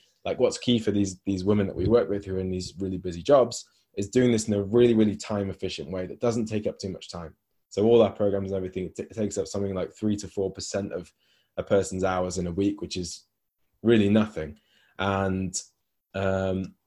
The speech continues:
by doing that, then they're able to boost their energy levels. They're able to increase their productivity massively, just like Patricia, who we talked about before, who they, who was able to cut her working days down and cut her hours down, but still perform and still produce at the same,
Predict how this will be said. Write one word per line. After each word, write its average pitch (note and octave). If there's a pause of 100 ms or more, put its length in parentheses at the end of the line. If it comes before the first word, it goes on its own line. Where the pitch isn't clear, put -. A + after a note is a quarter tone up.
(220)
by A#2
doing B2+
that, F#2+
then G#2+
they're G#2
able G2+
to G2+
boost A#2+
their G2
energy F#2+
levels. F2+
They're F#2+
able F#2+
to -
increase A2
their G#2+
productivity G2
massively, A2 (100)
just C3+
like C3
Patricia, A2+
who G#2
we G2
talked -
about F#2
before, G#2+ (440)
who G#2
they, G#2+
who G2+
was G#2
able G2+
to G2
cut -
her A#2
working G2+
days F#2
down A#2
and F2+
cut G#2+
her G2
hours A#2
down, F2+ (360)
but -
still B2+
perform A2+
and G#2
still A2
produce G#2+
at -
the F#2+
same, G2